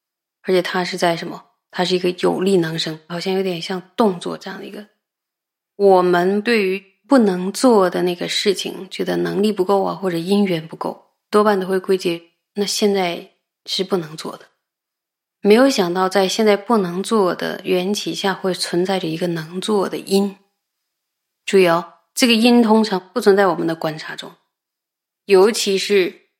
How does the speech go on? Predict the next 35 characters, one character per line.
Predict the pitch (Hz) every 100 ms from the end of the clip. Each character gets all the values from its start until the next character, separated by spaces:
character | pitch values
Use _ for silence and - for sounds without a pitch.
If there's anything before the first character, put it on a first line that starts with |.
| _
在 | - 226 165 - -
完 | 196
全 | 226 220
没 | 196
有 | 196
能 | 165 170
力 | 180
做 | 180 175
或 | 190
者 | 160
四 | - 208
面 | 185 170
楚 | - 160
歌 | 156
的 | 156
时 | -
候， | -
我 |
们 | 180 185
并 | 233
不 | 185
认 | 196
为 | 185
真 | 170 196
的 | 190
有 | 175 156
一 | 147
个 | 175 165 -
因 | 202 185 185
隐 | 165 151
藏 | - 151
在 | 156
这 | 147 -
里 | -
边。 | 190 190